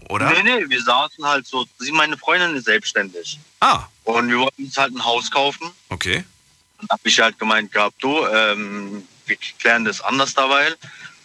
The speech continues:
Speaker 2: weil ich möchte das halt nicht, dass du weißt, weißt, wie viel ich verdiene.“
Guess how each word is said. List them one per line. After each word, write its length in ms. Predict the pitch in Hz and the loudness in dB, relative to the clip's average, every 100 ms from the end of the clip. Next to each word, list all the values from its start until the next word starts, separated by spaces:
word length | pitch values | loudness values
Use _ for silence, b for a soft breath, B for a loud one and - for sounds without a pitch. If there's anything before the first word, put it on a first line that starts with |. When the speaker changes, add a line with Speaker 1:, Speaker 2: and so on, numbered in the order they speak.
| _ | _
Speaker 2:
weil 120 | 107 110 | 0 2
ich 120 | 113 | 2
möchte 260 | 120 - 120 | 2 0 -2
das 140 | 117 | -2
halt 160 | 127 120 | -2 0
nicht, 180 | 127 123 - | -2 -2 -8
dass 140 | 110 - | -6 -6
du 140 | 107 | -2
weißt, 260 | 110 - 117 | 0 0 2
weißt, 300 | 120 127 117 | 2 0 -6
wie 60 | |
viel 160 | - 107 | -10 -8
ich 100 | 101 | -4
verdiene.“ 460 | 104 95 120 156 | -4 -2 -2 -2